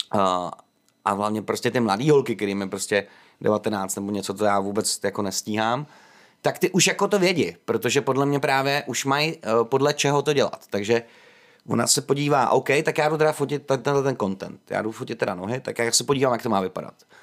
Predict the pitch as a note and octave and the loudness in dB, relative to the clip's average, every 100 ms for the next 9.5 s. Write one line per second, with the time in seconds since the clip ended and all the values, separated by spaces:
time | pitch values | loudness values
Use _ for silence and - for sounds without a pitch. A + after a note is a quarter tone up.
0 | _ G#2+ G#2 G#2+ C3+ C3+ B2+ B2 A#2+ A#2+ | _ -2 2 4 2 2 2 2 0 -2
1 | B2+ A#2 B2 C3 B2+ - A2+ G2 A#2 G3+ | -4 -2 -8 -8 -8 -4 -4 0 -2 0
2 | - A2+ G#2 C#3+ F3+ A3+ - - - - | 0 0 0 -2 -4 -8 -12 -20 -10 -10
3 | - B2+ B2+ C3+ C3+ D3 C3 - A#2 A#2+ | -2 -2 0 -2 -2 -4 -6 -6 -10 -6
4 | A#2+ B2+ C3+ C3+ C#3 - B2 - A#2+ B2 | -6 -4 -4 -4 -6 -4 0 2 2 0
5 | C3+ C3+ - _ _ - C3+ C3 D3+ C#3 | -4 -6 -10 _ _ -2 0 2 0 -2
6 | B2 B2 A#2 F#2+ F2 - - E2+ G#2+ - | -2 -2 -2 -6 -10 -12 -14 -10 -10 -8
7 | B2+ B2 - _ _ _ _ _ _ - | -6 -8 -10 _ _ _ _ _ _ -2
8 | G#2+ G2+ G2 A#2 - - - - - C#3 | 0 2 0 -2 -2 -14 -14 -12 -2 -2
9 | A#2+ E3 C3+ G2+ F2 | 0 2 2 2 -4